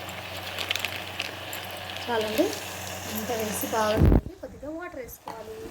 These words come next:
అంటే ఇలా వంకాయ అయితే చేసేసాను. ఇప్పుడైతే ఇందులో వాటర్ అయితే వేసుకొని విజిల్ అయితే పెట్టించుకున్నాం. ఒక్క విజిల్ పెట్టండి చాలు. చూడండి,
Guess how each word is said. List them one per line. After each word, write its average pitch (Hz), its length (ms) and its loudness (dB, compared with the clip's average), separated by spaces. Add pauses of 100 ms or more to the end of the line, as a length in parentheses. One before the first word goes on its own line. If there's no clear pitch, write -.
(4000)
అంటే 226 260 2
ఇలా 240 240 0
వంకాయ 214 360 -2
అయితే 220 160 -4 (100)
చేసేసాను. 202 600 -6 (520)
ఇప్పుడైతే 226 360 -2
ఇందులో 233 220 -2 (100)
వాటర్ 220 240 -2
అయితే 226 200 -2
వేసుకొని 240 300 -2 (100)
విజిల్ 220 280 4
అయితే 277 200 2
పెట్టించుకున్నాం. 285 540 -4
ఒక్క 277 260 -2
విజిల్ 277 260 0
పెట్టండి 277 420 0
చాలు. 240 320 -2 (400)
చూడండి, 226 400 -4